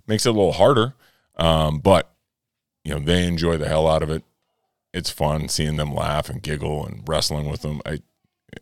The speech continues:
uh, it's one of my favorite things, and I hope they remember it. Happened so much when they were little. Um, doesn't happen as much anymore 'cause they're just so much bigger now. But, yeah,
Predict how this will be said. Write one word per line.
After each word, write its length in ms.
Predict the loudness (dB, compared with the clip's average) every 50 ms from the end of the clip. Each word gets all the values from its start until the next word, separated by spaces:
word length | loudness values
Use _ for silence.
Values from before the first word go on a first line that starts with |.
| _ _
uh, 120 | -6 -6 -6 -6 _
it's 220 | -16 -14 -10 -4 -2
one 140 | 0 0
of 80 | 0 0
my 100 | -2 -2
favorite 420 | -2 -2 -2 -2 -2 -4 -8 -10
things, 440 | -10 -10 -10 -10 -10 -12 -14 -16 -16 _ -12 -8
and 80 | -6
I 100 | -6 -4
hope 200 | -4 -4 -4 -4
they 140 | -4 -6 -4
remember 420 | -4 -6 -8 -10 -10 -10 -10 -10
it. 80 | -10 -12 _ _ _ _ _ _ _ _ _ _
Happened 300 | _ -6 -4 -4 -4 -4
so 140 | -2 -2 -2
much 220 | -2 -2 -4 -4 -6
when 80 | -6
they 80 | -6 -6
were 100 | -6 -6
little. 340 | -6 -6 -6 -6 -6 -10 -12 _ _ -20 -20 _ _ _ _ _ _
Um, 600 | -10 -8 -6 -6 -6 -6 -8 -10 -12 -14 -16 -18 -20 _ _ _ _ _ _ _ _ _
doesn't 240 | -4 -4 -2 -2 -2
happen 260 | -2 -2 -2 -4 -6
as 100 | -8 -8
much 240 | -6 -6 -6 -6 -6
anymore 460 | -6 -6 -6 -6 -6 -6 -6 -8 -8
'cause 260 | -10 -10 -10 -10 -12 -14 _ _ _ _
they're 80 | -14 -12
just 240 | -10 -10 -8 -6
so 80 | -6 -8
much 240 | -8 -10 -12 -12 -10
bigger 240 | -10 -8 -8 -8 -8
now. 260 | -6 -8 -8 -10 -10 -10
But, 180 | -10 -10 -10 _ _ _ _ _ _ _ _ _ _ _ _ _ _ _ _ _ _ _ _ _ _ _ _ _ _ _ -10
yeah, 220 | -8 -8 -8 -8